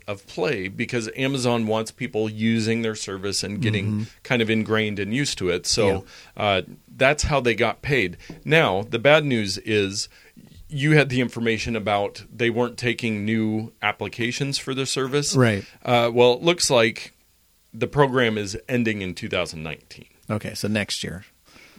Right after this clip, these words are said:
Speaker 1: I'm guessing they'll do something similar. Amazon Prime, there's so much different value.
Speaker 2: Yeah.
Speaker 1: Again, if you are not on Amazon Prime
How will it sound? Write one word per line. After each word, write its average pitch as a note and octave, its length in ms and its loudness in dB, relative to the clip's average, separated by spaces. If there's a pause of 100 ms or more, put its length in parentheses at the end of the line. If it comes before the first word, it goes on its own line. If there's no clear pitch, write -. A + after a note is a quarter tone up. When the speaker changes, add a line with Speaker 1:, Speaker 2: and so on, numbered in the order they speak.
(180)
Speaker 1:
I'm F3+ 200 2
guessing D3+ 340 4
they'll A2+ 140 4
do A#2+ 160 2
something G#2 340 -2
similar. G#2+ 560 -2
Amazon B2 380 0
Prime, A2+ 540 -2
there's A2 220 -4
so C#3+ 200 0
much A2+ 220 0
different G#2 280 -4
value. F#2 320 0
Speaker 2:
Yeah. E2 200 -2 (180)
Speaker 1:
Again, C3 320 2
if A#2 240 -6
you D#3 120 2
are C3 80 4
not A2 220 0
on A#2 160 0
Amazon A2 400 -2
Prime A2 480 -2